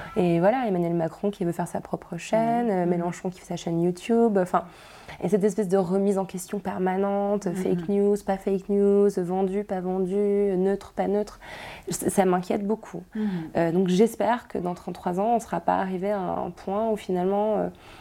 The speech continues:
Speaker 1: n'importe qui pourra se revendiquer journaliste et
Speaker 2: Mhm.
Speaker 1: balancer n'importe quelle, euh, opinion en faisant croire
Speaker 2: Mhm.
Speaker 1: que c'est factuel et que c'est quelque chose, euh,
Speaker 2: Mhm.
Speaker 1: qui vaut, euh, information.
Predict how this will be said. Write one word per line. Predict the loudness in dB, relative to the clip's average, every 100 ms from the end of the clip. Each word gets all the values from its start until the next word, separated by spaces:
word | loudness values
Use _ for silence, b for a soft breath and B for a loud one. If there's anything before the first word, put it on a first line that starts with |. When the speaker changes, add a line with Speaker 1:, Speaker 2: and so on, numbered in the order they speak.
| B B B -10 0
Speaker 1:
n'importe | 2 2 -2
qui | -4 -2
pourra | 0 -2
se | -2
revendiquer | -2 -2 -2 -2
journaliste | 0 0 4 4 2 -2
et | -2
Speaker 2:
Mhm. | 0
Speaker 1:
balancer | 0 0 -2
n'importe | -4 -4 -6
quelle, | -4 -2
euh, | 0 0 0
opinion | -2 -2 2 4 4 2
en | 0
faisant | -2
croire | -2 -4
Speaker 2:
Mhm. | -4
Speaker 1:
que | -6
c'est | -2 0 0 0
factuel | -4 -12 -4 2 4 4
et | 2
que | -4
c'est | -6 -6
quelque | -6 -6
chose, | -8 -6 -4
euh, | -2 -4 -4 -4 -4 -6
Speaker 2:
Mhm. | -6 -2 -2
Speaker 1:
qui | 0 2
vaut, | 6 8 6 4
euh, | 4 2 -2 -10 -4
information. | -4 -4 -6 -6 -8 -14